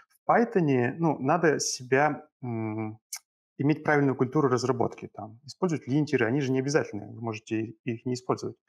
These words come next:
А, надо использовать, что ещё? Ну, надо писать тесты. А, если вы не написали тест, не факт, что ваш код работает. Он, ну, вы это узнаете только в рантайме. Тот же Rust позволит вам всё это проверять уже,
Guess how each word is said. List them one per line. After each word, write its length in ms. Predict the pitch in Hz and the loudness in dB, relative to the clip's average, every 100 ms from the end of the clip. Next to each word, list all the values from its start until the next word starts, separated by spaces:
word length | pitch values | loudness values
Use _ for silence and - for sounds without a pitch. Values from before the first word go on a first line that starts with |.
| - - - - | -20 -20 -20 -4
А, 640 | 117 107 104 101 101 - - _ | 0 2 2 0 -4 -8 -14 _
надо 600 | - 127 147 160 147 147 - _ _ _ _ _ _ _ - - _ _ | -2 0 4 4 4 0 -6 _ _ _ _ _ _ _ -20 -20 _ _
использовать, 640 | 147 - 165 151 143 - - | -6 2 2 4 2 0 -8
что 220 | - - | -8 -6
ещё? 260 | 120 - 104 | -4 -6 -6
Ну, 120 | 143 | -2
надо 220 | 120 151 | 2 2
писать 260 | - - 202 | 2 0 0
тесты. 440 | 170 113 - 117 - - _ _ _ | 0 0 -4 -12 -14 -20 _ _ _
А, 340 | 120 98 95 | -8 -8 -6
если 300 | 110 131 - | -4 -2 -2
вы 260 | 135 147 135 | 0 2 2
не 120 | 139 | 2
написали 360 | 143 - 160 143 | 0 0 2 2
тест, 360 | 208 240 - - | 2 0 -6 -4
не 120 | 131 | -2
факт, 180 | 180 180 | 0 -4
что 140 | - | 0
ваш 140 | 139 135 | 0 0
код 220 | 170 - | -2 0
работает. 420 | 147 147 - 101 | 2 2 0 -4
Он, 280 | 131 143 143 - | -2 -2 -4 0
ну, 120 | 170 | 2
вы 120 | 120 | 4
это 140 | 156 147 | 4 4
узнаете 340 | 131 170 147 | 4 2 2
только 160 | 139 131 | -2 0
в 40 | |
рантайме. 520 | 147 139 131 113 - _ _ _ - _ | 0 0 0 -2 -6 _ _ _ -20 _
Тот 120 | 156 | 4
же 100 | 147 | 6
Rust 260 | 151 226 - - _ | 6 6 2 -8 _
позволит 520 | - 156 160 165 127 - | -2 0 4 4 4 4
вам 260 | 123 117 - | 2 0 -6
всё 420 | - - - 156 | -4 0 4 4
это 140 | 131 | 2
проверять 580 | 123 131 120 127 123 117 | 0 0 2 2 2 2
уже, 640 | 113 107 117 110 107 101 | -4 0 2 4 2 0